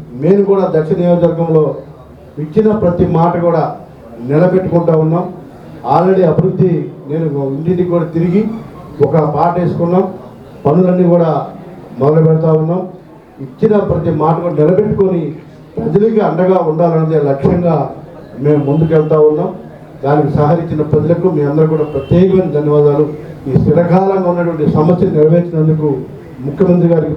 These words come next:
ప్రత్యేకంగా ధన్యవాదాలు. అలాగే ఆ కేంద్ర బడ్జెట్ కూడా అద్భుతంగా ఉండబోతుంది ఈ రాష్ట్రానికి, ఈ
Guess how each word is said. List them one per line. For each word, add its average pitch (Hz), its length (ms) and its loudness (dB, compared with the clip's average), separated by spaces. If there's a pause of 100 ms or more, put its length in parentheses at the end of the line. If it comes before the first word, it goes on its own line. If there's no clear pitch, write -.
ప్రత్యేకంగా 175 560 2 (120)
ధన్యవాదాలు. 151 520 2 (840)
అలాగే 165 300 2
ఆ 156 40 2 (120)
కేంద్ర 196 240 4 (120)
బడ్జెట్ 170 300 0
కూడా 165 160 0
అద్భుతంగా 170 400 2
ఉండబోతుంది 156 520 2
ఈ 143 100 4
రాష్ట్రానికి, 147 480 0 (560)
ఈ 127 40 -6